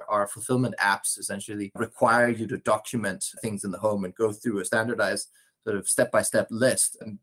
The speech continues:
take photos. We kind of auto-spec the amount of piping needed and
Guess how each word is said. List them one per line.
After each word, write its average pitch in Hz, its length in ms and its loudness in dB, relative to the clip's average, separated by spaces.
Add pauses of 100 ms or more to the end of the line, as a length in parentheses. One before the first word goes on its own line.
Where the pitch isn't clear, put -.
(140)
take - 220 -8
photos. 123 580 0 (120)
We 120 100 -2
kind 104 220 -2
of 98 120 -6
auto-spec 117 680 0
the 110 100 -6
amount 95 220 -4
of - 80 -14
piping 120 420 0
needed 107 580 -2
and 92 200 -6